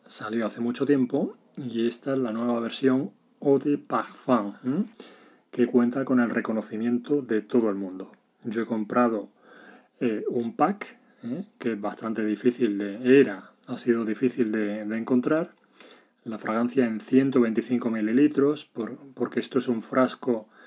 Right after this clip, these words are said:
de cien, ciento veinticinco mililitros. Estuvo a la venta durante un tiempo, luego desapareció y era bastante difícil de encontrar.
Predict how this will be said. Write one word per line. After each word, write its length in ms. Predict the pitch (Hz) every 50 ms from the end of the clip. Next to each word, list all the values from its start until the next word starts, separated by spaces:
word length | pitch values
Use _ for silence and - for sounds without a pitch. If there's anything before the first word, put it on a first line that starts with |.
| - - - - - _ _ _ _ _ _ -
de 120 | - 107
cien, 480 | - - 117 117 117 117 120 117 - -
ciento 380 | - - - 131 123 120 120 110
veinticinco 500 | 110 110 104 113 123 - 135 123 - 110
mililitros. 880 | 110 117 120 131 147 147 147 143 147 135 139 147 151 - - - _ _ _ _ _ _ _ _ _ _ _ _ _ _ - - - - _ _ _ -
Estuvo 440 | - - - - 131 123 117 120 120
a 60 | 117
la 80 | 110
venta 240 | 110 117 117 110 113
durante 340 | 110 110 107 107 107 104 113
un 120 | 113 113
tiempo, 380 | 113 139 143 139 131 135 131 120
luego 260 | 110 110 110 107 107
desapareció 760 | 107 104 - 117 117 135 131 143 135 - 143 135 139 156 - - _ - - - - - - - - _ _ _ -
y 180 | 131 123 123 123
era 140 | 123 139
bastante 420 | 135 127 113 - - 113 110 107 117
difícil 440 | 113 104 - 120 120 139 139 131 120
de 100 | 120 110
encontrar. 760 | 107 101 101 110 101 95 90 - 110 104 98 95 - -